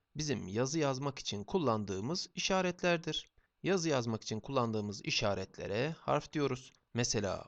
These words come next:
okul kelimesini yazmak için şöyle bir işaret yapıyorum. Değil mi? Okul derken bu işaretimiz var. Biz bunu O sesi olarak da öğrendik.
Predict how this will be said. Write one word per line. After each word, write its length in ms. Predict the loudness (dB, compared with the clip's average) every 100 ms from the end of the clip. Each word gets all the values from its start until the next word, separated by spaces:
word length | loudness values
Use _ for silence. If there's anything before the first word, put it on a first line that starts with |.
| -4
okul 400 | 0 4 4 2
kelimesini 500 | 0 0 0 -2 0
yazmak 420 | 0 0 -4 -6
için 720 | -6 -6 -4 -2 0 -2 -4 _ _ _ _ -10
şöyle 400 | 2 4 4 2
bir 100 | 2
işaret 460 | 2 4 4 2
yapıyorum. 420 | 0 0 0 -2 -10 _ _ _
Değil 120 | 2 2
mi? 160 | 2 -4 -8
Okul 520 | -6 0 2 2 2
derken 580 | 4 2 2 -2 0 -2
bu 140 | 2 2
işaretimiz 1080 | 4 2 2 0 -6 _ _ -6 -4 -2
var. 200 | -4 -6 -12 _ _ -4
Biz 160 | -2
bunu 240 | 0 -2 2
O 300 | 4 4 2
sesi 400 | -2 -4 -2 -6 -10 -4
olarak 420 | 0 2 2 0
da 60 | -2
öğrendik. 640 | -2 -4 -4 -4 -6 -8